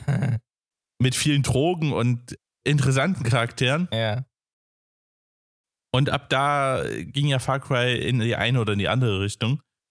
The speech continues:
Speaker 2: Und mir macht's jetzt, muss ich sagen, das Setting ist jetzt wieder besser, m-, meiner Meinung nach, weil, ja, auf der Insel das Regime stürzen. Ich meine, ich als El Presidente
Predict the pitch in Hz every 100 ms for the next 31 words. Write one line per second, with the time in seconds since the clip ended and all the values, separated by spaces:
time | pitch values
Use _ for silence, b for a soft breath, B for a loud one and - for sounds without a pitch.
0 | _ - 117 127 196 226 - 147 139 -
1 | - - 131 143 135 135 131 - 147 143
2 | 123 - - 117 117 98 110 160 165 170
3 | 170 _ _ _ _ _ _ _ _ 90
4 | 98 107 113 95 101 - _ 92 110 117
5 | 120 123 123 123 123 131 - 101 104 104
6 | 101 - _ _ 95 95 95 101 98 _
7 | _ _ _ _ - 101 - 87 113 117
8 | 107 107 104 104 - 101 104 101 107 101
9 | - 101 - 98 104 107 95 - 98 -
10 | 113 110 - 110 104 101 110 123